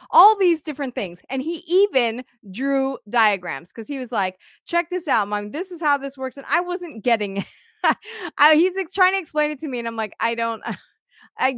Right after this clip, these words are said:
vaguely remember some of this from high school, but I don't get all of it, right? And so he's like, "Okay, okay, let me just write it down for you. Let me just write it down. Let me draw something out." And I was, he's like,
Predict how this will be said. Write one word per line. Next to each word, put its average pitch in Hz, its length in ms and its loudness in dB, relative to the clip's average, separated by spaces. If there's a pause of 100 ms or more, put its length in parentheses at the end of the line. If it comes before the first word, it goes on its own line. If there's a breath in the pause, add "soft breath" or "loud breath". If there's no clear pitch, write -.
vaguely 339 440 4
remember 320 480 -2
some 320 220 -6
of 294 140 -6
this 320 160 -4
from 311 200 -4
high 320 200 -2
school, 311 220 -6
but 277 140 -2
I 247 200 0
don't 254 300 -2
get 233 180 0
all 214 260 0
of 226 100 -6
it, 262 180 -2
right? 247 320 -2
And 233 220 -10 (300 soft breath)
so 294 220 2
he's 285 160 -2
like, 254 240 -4
"Okay, 269 360 4
okay, 226 200 -2
let 220 100 -6
me 220 100 -6
just 214 200 -8
write 175 140 -2
it 170 80 -12
down 147 220 -4
for 151 120 -12
you. 135 160 -10
Let 165 120 -14
me 175 80 -8
just 165 200 -16
write 147 120 -10
it - 80 -16
down. 90 200 -12
Let 185 80 -10
me 214 100 -4
draw 160 240 0
something 143 300 -12
out." 85 160 -8
And 185 80 -2
I - 40 2
was, 180 160 -4
he's 185 140 -10
like, 151 140 -8